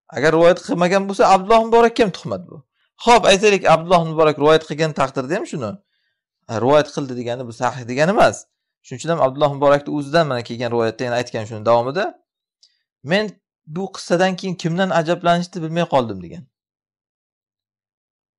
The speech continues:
Musulmonlarni qoni-yu, musulmonlarni moliga qo'lini qo'ygan,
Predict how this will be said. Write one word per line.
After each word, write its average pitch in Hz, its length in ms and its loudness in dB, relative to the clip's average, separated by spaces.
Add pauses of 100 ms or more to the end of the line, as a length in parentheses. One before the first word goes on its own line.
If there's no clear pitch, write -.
(680)
Musulmonlarni 180 880 2
qoni-yu, 202 580 2 (640)
musulmonlarni 185 920 2 (180)
moliga 185 600 4 (1600)
qo'lini 202 340 4
qo'ygan, 196 420 2